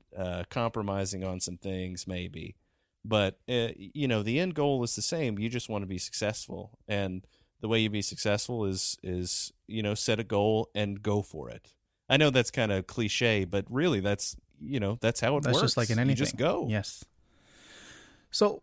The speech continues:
Speaker 2: the audience, w-, what I'm finding is, at least in the medical coding, health information technology, and C D I community, what I'm finding is that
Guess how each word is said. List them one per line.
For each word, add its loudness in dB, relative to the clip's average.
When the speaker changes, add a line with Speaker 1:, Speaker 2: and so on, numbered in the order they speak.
Speaker 2:
the 4
audience, 8
w-, -2
what 8
I'm 8
finding 4
is, 4
at 2
least 2
in 6
the 2
medical 2
coding, 0
health -2
information -2
technology, -2
and -2
C -2
D 0
I 0
community, 2
what 0
I'm 2
finding 6
is 2
that 4